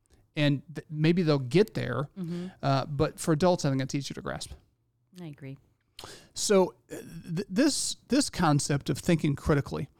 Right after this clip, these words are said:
Speaker 1: um, is a, a big, big deal. Um, I, I, I sit and I think, actually, the other part of thinking critically, and I like, I like to start my day this way. Um, I like to start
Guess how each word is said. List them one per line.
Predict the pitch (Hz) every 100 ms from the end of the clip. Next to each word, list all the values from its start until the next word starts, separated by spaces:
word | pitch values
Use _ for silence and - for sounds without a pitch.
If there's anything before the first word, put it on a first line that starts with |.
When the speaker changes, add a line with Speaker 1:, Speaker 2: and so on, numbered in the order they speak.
| _ - - -
Speaker 1:
um, | 147 143 131 127 123 127 _
is | 156 156 143 -
a, | 156 143 139 135 131 - _ -
a | 147
big, | 135 127 156 151 143 135 - - _ _ _ _ _ 135
big | 139 139 131
deal. | 135 170 - _ _ - - _
Um, | 143 131 120 123 131 - _ _
I, | 127 -
I, | 127 -
I | 135 175
sit | - - 170 -
and | 170
I | 139
think, | - - 196 135 -
actually, | 170 - 143 147 _ _ _ _
the | 165
other | 214 233
part | 165
of | 147
thinking | - 131 127
critically, | 135 - 139 - _ _ _ _ _ _ _
and | 151
I | 160
like, | 151 147 _ -
I | 165
like | 190
to | -
start | - 135
my | -
day | 135
this | 135 156 -
way. | - - _ _ _ -
Um, | 131 123
I | 151
like | 208
to | 135
start | - - 135 135